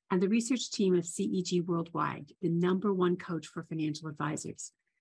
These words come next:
With over twenty years of affluent investor research and extensive coaching experience, C E G Insights empowers senior executives to engage with financial advisors,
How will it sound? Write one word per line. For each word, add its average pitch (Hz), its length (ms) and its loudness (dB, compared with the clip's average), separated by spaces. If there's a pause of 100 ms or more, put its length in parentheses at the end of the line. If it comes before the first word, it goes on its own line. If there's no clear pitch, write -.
(420)
With 214 100 2
over 190 220 4
twenty 269 500 6
years 180 560 4 (280)
of 170 100 0 (120)
affluent 180 380 2
investor 180 380 -2
research 180 640 -4
and 175 120 4
extensive - 720 0
coaching 196 380 2
experience, - 800 -2 (280)
C - 240 -2
E 214 160 4
G 190 300 2
Insights 180 420 2
empowers 180 580 0
senior 160 280 2
executives 151 640 -4
to 214 120 0
engage 208 460 0
with 156 160 -6
financial 156 420 -2
advisors, 151 540 -6